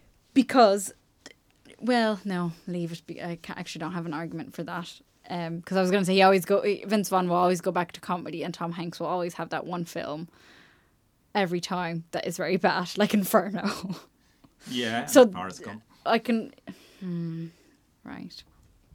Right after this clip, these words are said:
Speaker 1: Anyway, <laughs> I'm not gonna get into that now.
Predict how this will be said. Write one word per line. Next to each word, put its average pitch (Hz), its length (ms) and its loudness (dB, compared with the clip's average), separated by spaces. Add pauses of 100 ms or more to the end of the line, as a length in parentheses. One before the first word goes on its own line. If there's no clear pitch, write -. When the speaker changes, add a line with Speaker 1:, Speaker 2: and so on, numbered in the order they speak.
(880)
Speaker 1:
Anyway, 190 460 0
<laughs> - 20 -12
I'm 208 80 2 (360)
not 196 140 -6
gonna 202 160 2
get 185 140 -2
into 180 280 -4
that 170 180 -4
now. 180 240 -6